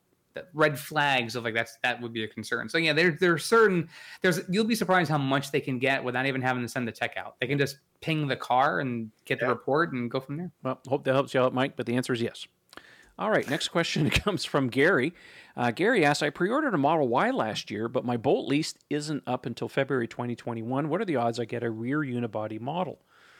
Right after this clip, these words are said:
Speaker 3: Well, they're all unibody now. Uh, unless he's talking about the rear casting being in one
Speaker 2: Yeah.
Speaker 3: piece as opposed to two.
Speaker 2: I think
Speaker 3: Um,
Speaker 2: that's exactly what he means.
Speaker 3: Okay. Um,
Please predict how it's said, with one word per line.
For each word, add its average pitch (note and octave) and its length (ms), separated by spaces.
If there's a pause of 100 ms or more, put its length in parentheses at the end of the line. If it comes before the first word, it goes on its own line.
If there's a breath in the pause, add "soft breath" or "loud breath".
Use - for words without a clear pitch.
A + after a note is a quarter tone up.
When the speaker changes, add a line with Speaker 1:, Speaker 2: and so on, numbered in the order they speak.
(300 soft breath)
Speaker 3:
Well, C#3 200
they're C#3 240
all F#3+ 300
unibody F#2 540
now. F#2 260 (1200)
Uh, A#2+ 220
unless C#3 260
he's - 140
talking D#3 420
about B2 580
the B2 220
rear C3+ 260
casting C3+ 520
being B2 260
in A#2 140
one B2+ 140
Speaker 2:
Yeah. A2+ 60
Speaker 3:
piece C3 220
as A#2+ 160
opposed A#2 320
to - 80
two. E3 400 (480 soft breath)
Speaker 2:
I - 60
think C3+ 100
Speaker 3:
Um, C3+ 80
Speaker 2:
that's A2 160
exactly A2 360
what G#2+ 60
he G#2 60
means. G2+ 200
Speaker 3:
Okay. G#2 280 (340 soft breath)
Um, C#3 380